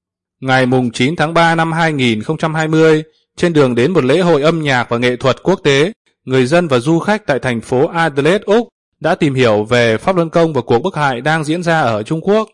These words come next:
Hôm đó, các học viên Pháp Luân Công đã tụ họp lại để nâng cao nhận thức về cuộc bức hại ở Trung Quốc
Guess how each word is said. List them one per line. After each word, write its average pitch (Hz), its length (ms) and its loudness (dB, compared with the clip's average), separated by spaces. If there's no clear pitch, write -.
Hôm 156 200 -2
đó, 147 300 4
các 202 120 -2
học 147 220 0
viên 165 340 0
Pháp 196 180 0
Luân 160 160 0
Công 165 220 0
đã 165 140 0
tụ 151 160 2
họp 127 260 -2
lại 131 320 0
để 113 100 -4
nâng 165 200 -2
cao 160 180 0
nhận 135 220 -2
thức 208 180 0
về 117 380 2
cuộc 151 120 2
bức 175 140 -2
hại 143 220 -2
ở 110 160 0
Trung 165 200 -6
Quốc 214 280 2